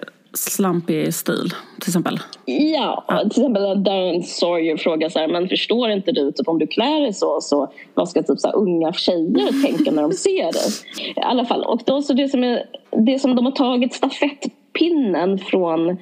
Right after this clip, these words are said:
Speaker 2: den här förebildsterrorn, eller vad man ska kalla det, är just så här unga invandrarkillar eller unga invandrare överlag. Och det finns liksom, finns, det finns nästan identiska footage av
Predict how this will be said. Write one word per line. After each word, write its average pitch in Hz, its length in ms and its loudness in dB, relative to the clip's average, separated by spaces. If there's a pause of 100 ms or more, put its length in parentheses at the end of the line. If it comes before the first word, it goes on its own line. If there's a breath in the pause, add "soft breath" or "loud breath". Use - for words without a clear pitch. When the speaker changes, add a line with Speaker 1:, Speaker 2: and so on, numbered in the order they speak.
(360 loud breath)
Speaker 2:
den 185 140 2
här 180 220 2
förebildsterrorn, 180 2500 -2
eller 160 140 0
vad 156 80 0
man 165 100 0
ska - 100 -4
kalla 156 260 2
det, 151 280 0
är 233 400 0 (280 loud breath)
just 190 380 -2
så - 60 0
här 160 180 0 (120)
unga 175 1000 0 (420)
invandrarkillar 190 1160 0
eller 196 200 0
unga 277 200 2
invandrare 226 800 2
överlag. 196 300 0 (300 loud breath)
Och 226 140 2
det 262 140 2
finns 247 180 2
liksom, 240 240 0
finns, 330 340 0 (200)
det 247 120 2
finns 285 180 0
nästan 254 260 0 (100)
identiska 240 1300 0 (140)
footage - 680 0
av 170 360 0